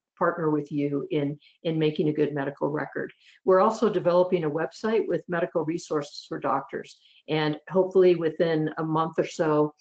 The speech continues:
um, that's someplace you can, uh, send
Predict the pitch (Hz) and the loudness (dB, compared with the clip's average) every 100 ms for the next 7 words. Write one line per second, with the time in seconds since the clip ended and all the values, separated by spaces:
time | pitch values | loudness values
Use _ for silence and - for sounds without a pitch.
0 | _ _ _ 165 156 156 156 180 180 - | _ _ _ -2 0 0 0 0 0 -2
1 | 185 180 185 170 - - 190 175 170 175 | -2 2 2 2 -4 -12 -6 -6 0 0
2 | 156 160 165 151 147 - - 185 202 | 0 -2 -2 -2 -2 -6 -2 0 0